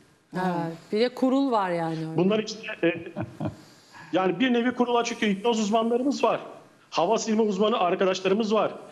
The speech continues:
Speaker 2: E, bunun dışında rüya analiz uzmanlarımız var. E, aklına bize hani bunun içine laboratuvarda çalışan, e, bizzat tıp elemanları da var. Hani kime sorarsanız sorun, üniversite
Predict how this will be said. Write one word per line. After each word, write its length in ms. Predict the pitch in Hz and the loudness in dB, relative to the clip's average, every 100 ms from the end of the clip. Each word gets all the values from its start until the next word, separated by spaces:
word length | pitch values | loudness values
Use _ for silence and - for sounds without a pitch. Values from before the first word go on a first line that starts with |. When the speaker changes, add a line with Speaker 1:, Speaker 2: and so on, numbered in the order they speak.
| - - | -12 -2
Speaker 2:
E, 360 | 151 160 165 156 | 2 4 2 2
bunun 180 | 185 | 2
dışında 300 | 226 220 226 | 2 2 2
rüya 180 | 214 226 | 2 2
analiz 320 | 220 220 226 - | 2 0 -2 -4
uzmanlarımız 680 | 165 175 190 196 208 220 190 | 0 2 2 2 2 0 0
var. 180 | 196 - - - - - | 0 -2 -12 -20 -20 -4
E, 280 | 139 139 147 | 0 2 2
aklına 320 | 175 165 214 | 2 2 0
bize 160 | 220 233 | 2 2
hani 260 | 220 214 190 - - - - - _ - - _ 175 | 2 0 -2 -8 -18 -20 -20 -20 _ -20 -20 _ -2
bunun 180 | 220 | 0
içine 320 | 226 226 226 196 | 2 2 2 2
laboratuvarda 600 | 190 208 202 233 233 240 | 2 0 0 0 0 2
çalışan, 440 | 226 208 208 214 | 2 2 0 2
e, 160 | 180 156 | 0 0
bizzat 340 | 202 220 - | 2 0 0
tıp 220 | 269 277 208 | -2 0 0
elemanları 540 | 208 202 202 196 160 | 2 2 2 2 2
da 120 | 151 | 2
var. 180 | 143 190 - - - - - | 2 -2 -4 -18 -20 -16 -2
Hani 220 | 190 190 | -2 0
kime 200 | - 269 | 0 0
sorarsanız 420 | - 220 190 214 | 2 0 0 0
sorun, 160 | 202 156 | 0 2
üniversite 540 | 185 214 214 214 196 | 2 0 2 0 0